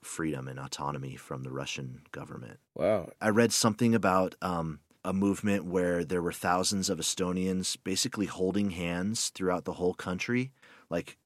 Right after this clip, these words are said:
Speaker 1: across the country, and they were just singing. There's these five songs that they would kinda sing, um, that were really popular, but thousands of people got involved.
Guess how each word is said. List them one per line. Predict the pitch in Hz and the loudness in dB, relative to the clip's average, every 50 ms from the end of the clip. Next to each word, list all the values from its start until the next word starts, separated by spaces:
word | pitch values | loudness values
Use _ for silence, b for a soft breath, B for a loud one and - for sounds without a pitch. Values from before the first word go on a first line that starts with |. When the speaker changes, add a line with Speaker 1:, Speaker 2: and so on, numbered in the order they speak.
| _ - | _ -12
Speaker 1:
across | 87 - - 104 92 87 - - | -10 -6 0 0 2 2 0 0
the | - 87 | -4 -4
country, | - - 95 90 - - 113 113 113 110 | -4 -4 -4 -4 -4 -2 0 2 2 2
and | 95 | 2
they | 87 82 85 | 2 0 0
were | 87 85 | -2 -2
just | 80 82 - | 0 0 0
singing. | - - 95 90 90 101 104 101 104 | 0 0 0 0 0 0 0 0 0
There's | 98 90 82 82 78 | 0 -2 -2 -2 -2
these | 82 80 - | -4 -6 -6
five | - - - 92 92 98 101 - | -6 -6 -4 -4 -2 -2 -2 -2
songs | - - 92 85 85 85 80 71 | -2 0 0 0 0 0 -2 -4
that | - 76 | -8 -6
they | - 78 78 | -6 -4 -4
would | 78 - | -4 -6
kinda | - - 80 76 71 | -8 -8 -8 -6 -4
sing, | - - 87 85 82 80 78 - _ _ _ _ _ _ _ _ _ _ _ _ _ - | -4 -4 -2 -4 -4 -6 -8 -10 _ _ _ _ _ _ _ _ _ _ _ _ _ -12
um, | - 73 73 | -10 -10 -8
that | 78 78 67 | -6 -6 -4
were | 69 78 | -4 -4
really | 76 82 85 82 80 | -2 0 0 0 0
popular, | 80 - 85 82 76 - 82 76 76 73 73 73 - _ b b b b b b | -2 -4 -4 -6 -4 -4 -4 -2 -2 -2 -2 -4 -8 _ b b b b b b
but | b 87 - | b -4 -4
thousands | - - - - 113 104 107 120 113 95 101 95 - 90 | -6 -8 0 6 6 8 8 6 4 0 -2 -2 -4 -4
of | 87 - | -6 -6
people | - 101 92 - 92 85 | -6 -6 -6 -6 -6 -4
got | 82 85 78 - | -2 -4 -4 -4
involved. | 82 78 73 - 78 73 73 73 71 - | -6 -8 -4 -2 -2 -2 -2 -2 -4 -8